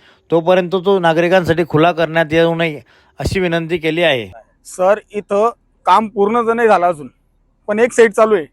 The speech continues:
Speaker 2: एक साईडमुळे कसं आहे, बाकीच्या वे-, लोकांना माहीत नसतं एक साईड चालू आहे का दोन साईड चालू आहे,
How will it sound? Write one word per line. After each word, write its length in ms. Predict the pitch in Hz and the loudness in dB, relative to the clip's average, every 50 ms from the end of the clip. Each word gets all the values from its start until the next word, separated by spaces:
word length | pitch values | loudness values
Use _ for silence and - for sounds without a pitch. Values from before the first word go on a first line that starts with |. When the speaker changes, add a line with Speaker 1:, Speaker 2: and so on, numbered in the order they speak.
| _ _ _ _ _ _ _ _ _ - | _ _ _ _ _ _ _ _ _ -4
Speaker 2:
एक 160 | 202 226 214 | -4 -4 -2
साईडमुळे 420 | - 220 208 202 196 214 220 226 | 0 0 0 0 -2 -2 0 0
कसं 220 | 226 247 214 220 240 | 2 2 2 2 2
आहे, 100 | 240 233 | 2 2
बाकीच्या 400 | 202 208 196 - 220 190 220 214 | 2 0 -2 -2 -2 -4 -2 0
वे-, 220 | 214 220 220 214 | 0 0 0 0
लोकांना 360 | 208 208 196 - 214 220 233 | -2 -2 -2 -2 -2 -2 0
माहीत 180 | 226 233 226 214 | 0 0 0 -2
नसतं 300 | 214 214 190 - _ - - - _ _ _ _ _ _ _ _ _ _ _ _ _ _ _ _ | -2 -6 -8 -8 _ -16 -16 -16 _ _ _ _ _ _ _ _ _ _ _ _ _ _ _ _
एक 160 | 196 208 220 | -4 -4 -2
साईड 220 | - - 202 196 180 | -2 -2 -2 -2 -2
चालू 200 | - 202 202 220 | -2 -2 0 0
आहे 40 | 214 | 0
का 60 | 214 | 0
दोन 180 | 202 220 208 | 0 -2 -2
साईड 160 | 196 185 165 147 | -2 -4 -6 -6
चालू 220 | - 160 147 147 | -8 -10 -10 -10
आहे, 80 | 127 | -12